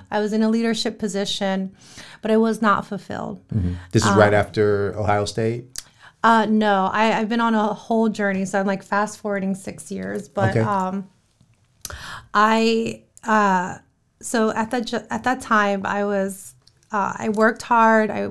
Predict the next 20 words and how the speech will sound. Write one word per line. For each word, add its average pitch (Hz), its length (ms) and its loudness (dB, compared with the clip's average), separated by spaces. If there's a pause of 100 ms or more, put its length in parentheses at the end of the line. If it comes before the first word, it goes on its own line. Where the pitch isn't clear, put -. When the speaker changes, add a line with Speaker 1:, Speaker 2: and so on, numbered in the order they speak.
(140)
Speaker 1:
climbed 220 360 6
up 226 140 -2
the 247 80 -10
corporate 233 420 -6
ladder, 190 460 0
Speaker 2:
Mm-hmm. - 800 0
Speaker 1:
um, 196 520 -2 (680)
and 202 400 -6 (220)
I 214 80 -8
was 202 380 -4
very 226 180 -2
comfortable 240 420 -2
as 226 100 -4
a 233 40 0
marketing 202 460 2
director, 190 420 -6
but 214 120 -4
I 233 40 -2
wasn't 254 400 -2
fulfilled, 214 600 -6